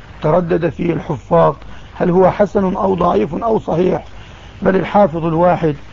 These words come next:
يتغير اجتهاده في الحديث الواحد، فيوما يصفه بالصحة ويوما يصفه بالحسن ولربما استضعفه، وهذا حق، فإن الحديث الحسن يستضعفه الحافظ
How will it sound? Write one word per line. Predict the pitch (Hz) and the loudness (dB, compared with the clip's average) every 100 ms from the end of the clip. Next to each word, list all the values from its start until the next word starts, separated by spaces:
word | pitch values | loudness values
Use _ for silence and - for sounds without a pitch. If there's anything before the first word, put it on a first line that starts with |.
| - - - | -20 -16 -8
يتغير | - 175 160 185 170 156 | -2 0 2 2 2 0
اجتهاده | 117 - 151 170 165 151 151 | -6 -2 2 2 2 0 -2
في | - | -2
الحديث | 160 156 160 143 | -4 -4 -4 -4
الواحد، | 180 196 190 147 - - - - - - | 0 2 2 0 -8 -18 -20 -20 -10 -2
فيوما | 185 208 208 196 | 2 4 2 0
يصفه | 196 - 170 190 190 | -2 -2 -4 0 0
بالصحة | 175 143 180 131 135 127 - | -2 -4 -4 -4 -8 -10 -8
ويوما | 180 190 196 190 | -4 -2 -2 -4
يصفه | 185 - 156 196 190 | -4 -6 -4 0 0
بالحسن | 185 170 190 - - - - - | 0 -2 -4 -6 -18 -18 -18 -12
ولربما | - 220 214 202 190 226 233 | -2 2 4 2 2 0 -2
استضعفه، | - 196 170 170 143 147 107 - - - - - 127 | -4 -4 -2 0 -2 -4 -6 -12 -18 -20 -20 -14 -4
وهذا | 143 139 131 | -2 0 -2
حق، | - 190 - - - - - - - - - - | -2 -4 -4 -16 -18 -18 -20 -20 -20 -20 -14 -8
فإن | 202 170 | -4 -4
الحديث | 143 165 160 151 | -4 -4 -2 -2
الحسن | 151 139 160 156 139 135 - - - - | -4 -4 -6 -4 -6 -8 -16 -20 -20 -6
يستضعفه | 170 160 175 160 175 160 151 147 | -4 -4 -4 -4 -4 -4 -4 -4
الحافظ | 147 - 170 156 147 | -4 0 0 2 -4